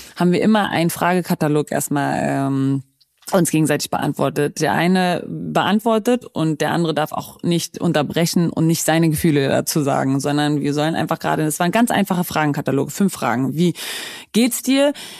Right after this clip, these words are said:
Was willst du heute trainieren? Was ist dein Ziel in der Woche? Gibt's Verletzungen? Und was ist das Ziel f-, oder was wünschst du dir von mir oder so, ne? Also, dass man da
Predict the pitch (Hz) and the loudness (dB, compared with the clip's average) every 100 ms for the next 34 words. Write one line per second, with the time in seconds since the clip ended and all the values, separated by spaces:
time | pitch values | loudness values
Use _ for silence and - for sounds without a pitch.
0 | - - 165 160 - - - - - 175 | -10 -2 0 0 -2 -4 -4 -6 -4 -2
1 | 170 175 165 156 139 - - 160 190 262 | 0 2 0 0 -6 -6 -2 2 4 4
2 | 277 254 175 160 - 151 147 - 220 139 | 4 2 2 -2 -2 0 0 2 2 2
3 | 156 143 131 117 - 240 226 214 180 - | 0 -2 0 0 0 0 0 0 -2 -2
4 | 160 147 165 - - 220 220 220 - 165 | 0 2 0 -2 0 2 4 2 0 0
5 | 165 165 - - - 170 160 160 143 - | 2 0 -2 -8 -2 0 0 -2 -6 -2
6 | 156 - - 175 165 147 - - 156 170 | -4 -4 -2 2 2 0 -4 -2 0 2
7 | 185 175 175 143 - 151 147 139 - 143 | 2 0 0 -2 0 2 2 2 2 0
8 | 131 131 147 262 233 165 165 170 151 156 | 2 0 2 2 2 0 0 0 0 2
9 | 160 | 0